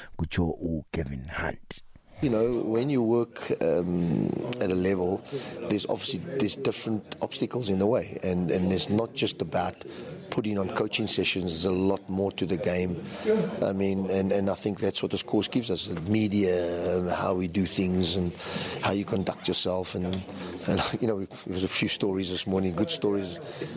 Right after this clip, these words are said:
Speaker 2: You know, make them la-, we obviously laugh because obviously it's, it's funny, but it's, it's learning how you learn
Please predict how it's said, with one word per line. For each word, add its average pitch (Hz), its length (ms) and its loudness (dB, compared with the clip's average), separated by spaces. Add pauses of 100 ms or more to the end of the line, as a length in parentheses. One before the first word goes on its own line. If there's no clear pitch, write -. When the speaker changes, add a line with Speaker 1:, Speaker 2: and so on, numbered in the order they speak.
(120)
Speaker 2:
You - 80 2
know, 98 160 2
make 104 180 -2
them 95 140 -4
la-, 95 180 0 (100)
we 98 180 2
obviously 98 340 2
laugh 98 280 4
because 104 280 2
obviously 113 320 2
it's, - 200 -4
it's - 260 0
funny, 123 280 0
but 98 140 -2
it's, - 240 -4
it's - 200 0
learning 113 520 2 (320)
how 110 80 0
you 110 160 0
learn 135 220 0